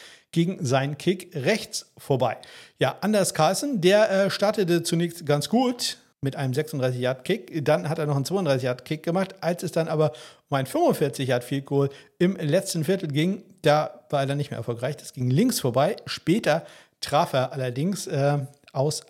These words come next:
achtundvierzig Yards, gut, äh, fünfeinhalb Minuten vor dem Ende. Perfekt waren beide Kicker bei Extrapunkten, drei für drei,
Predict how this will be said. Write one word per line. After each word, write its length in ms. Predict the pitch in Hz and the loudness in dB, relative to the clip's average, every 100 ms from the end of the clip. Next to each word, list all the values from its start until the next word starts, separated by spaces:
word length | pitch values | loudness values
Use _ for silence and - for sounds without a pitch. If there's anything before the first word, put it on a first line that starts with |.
| - | -8
achtundvierzig 960 | 165 - 135 120 - 117 - 123 117 - | -8 -4 -2 -2 -2 -4 -2 -8 -8 -10
Yards, 560 | 123 131 151 151 - - | -4 0 0 -4 -10 -6
gut, 260 | 131 131 | -8 -6
äh, 100 | - | -10
fünfeinhalb 540 | 135 147 - 120 - - | -6 -6 -6 -8 -8 -4
Minuten 400 | 131 139 139 123 | -2 -2 -6 -12
vor 220 | - 123 120 | -4 -2 -2
dem 340 | - 143 147 | -6 -6 -6
Ende. 400 | 160 202 151 - - - _ - | -2 2 2 0 -10 -20 _ -4
Perfekt 360 | 147 165 165 | 0 0 0
waren 240 | 139 139 127 | -2 0 0
beide 220 | 127 120 | -2 -2
Kicker 260 | - 127 | -6 -6
bei 100 | 110 117 | -6 -4
Extrapunkten, 540 | 180 - 185 170 165 | -6 -2 -2 -2 -6
drei 200 | - 123 | -4 -6
für 140 | 127 | -6
drei, 400 | 120 107 110 110 | -6 -4 -4 -6